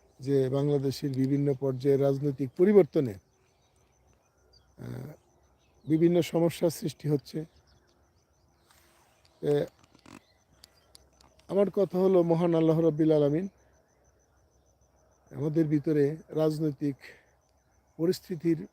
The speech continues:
পরিবর্তন এনে স্থিতিশীল সরকারের হাতে যাবে এবং এই মা-, দেশের মানুষ শান্তিতে বসবাস করবে, আহ, আইন শৃঙ্খলার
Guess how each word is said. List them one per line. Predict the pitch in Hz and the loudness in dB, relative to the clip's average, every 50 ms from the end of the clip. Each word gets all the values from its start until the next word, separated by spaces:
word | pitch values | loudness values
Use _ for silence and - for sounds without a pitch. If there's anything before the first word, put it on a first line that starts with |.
| _ _ | _ _
পরিবর্তন | 170 165 165 170 165 151 - _ - 156 151 147 143 139 - _ _ _ _ _ _ _ _ _ _ _ _ _ _ _ _ _ _ - | -2 0 2 0 0 -2 -4 _ -2 -2 -2 -2 -4 -8 -14 _ _ _ _ _ _ _ _ _ _ _ _ _ _ _ _ _ _ -4
এনে | 151 147 143 139 135 156 190 - _ _ _ _ _ _ _ _ _ _ _ _ _ _ _ _ _ _ _ _ _ _ _ _ _ _ _ _ _ _ _ _ 202 160 | -2 0 0 0 -2 -2 -6 -12 _ _ _ _ _ _ _ _ _ _ _ _ _ _ _ _ _ _ _ _ _ _ _ _ _ _ _ _ _ _ _ _ _ -20
স্থিতিশীল | - - - - 233 202 - 226 190 - - 196 190 180 196 226 - _ _ _ 143 | -20 -14 -4 -2 -2 -2 0 -4 -4 -2 0 0 0 0 -4 -8 -12 _ _ _ -16
সরকারের | - - - 165 156 - - 165 151 156 151 | -12 -4 -2 -2 -2 0 -2 -2 0 0 0
হাতে | 123 139 131 - 147 143 139 131 - _ _ _ 139 | -2 -4 -6 -6 -10 -10 -10 -10 -14 _ _ _ -10
যাবে | 127 143 143 135 131 147 180 - - _ _ _ _ _ _ _ _ _ _ _ _ _ _ | -6 -4 -2 0 0 -2 -2 -4 -10 _ _ _ _ _ _ _ _ _ _ _ _ _ _
এবং | - 135 147 147 147 170 - _ _ - | -10 -6 -4 -4 -6 -6 -12 _ _ -4
এই | 170 175 | -4 -2
মা-, | 170 165 - _ _ 143 | -2 -4 -8 _ _ -10
দেশের | 135 151 139 - - 165 | -8 -8 -8 -8 -8 -6
মানুষ | 151 139 139 143 151 151 147 - - - _ _ _ _ _ _ _ _ _ _ _ _ | -4 -4 -2 -2 -4 -4 -6 -8 -12 -20 _ _ _ _ _ _ _ _ _ _ _ _
শান্তিতে | - - - 156 156 143 - 156 131 - 147 | -20 -10 -8 -6 -6 -6 -8 -10 -10 -8 -6
বসবাস | 131 139 131 - - 151 143 127 - | -4 -4 -6 -6 -4 -4 -4 -4 -6
করবে, | - - 131 120 120 127 135 | -10 -8 -8 -8 -6 -8 -10
আহ, | 143 _ _ _ _ _ _ _ _ _ _ _ _ _ _ _ _ _ _ _ _ _ - 131 139 139 139 151 175 180 _ _ _ _ _ _ _ _ _ _ _ _ _ | -12 _ _ _ _ _ _ _ _ _ _ _ _ _ _ _ _ _ _ _ _ _ -20 -20 -20 -20 -20 -20 -20 -20 _ _ _ _ _ _ _ _ _ _ _ _ _
আইন | 143 165 165 | -8 -8 -8
শৃঙ্খলার | 147 - - 170 151 - - 156 156 156 151 | -8 -6 -8 -8 -8 -4 -4 -2 0 0 -2